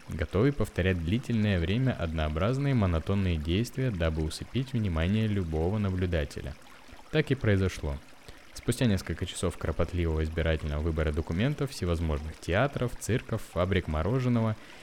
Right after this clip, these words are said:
и прочих предприятий, создающих продукт увеселения,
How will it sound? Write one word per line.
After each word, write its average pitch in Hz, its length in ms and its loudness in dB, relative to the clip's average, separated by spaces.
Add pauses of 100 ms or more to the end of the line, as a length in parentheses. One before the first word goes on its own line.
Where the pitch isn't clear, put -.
(160)
и 95 80 0
прочих 98 400 6
предприятий, 82 720 2
создающих 85 680 0
продукт 82 400 -2
увеселения, 123 720 0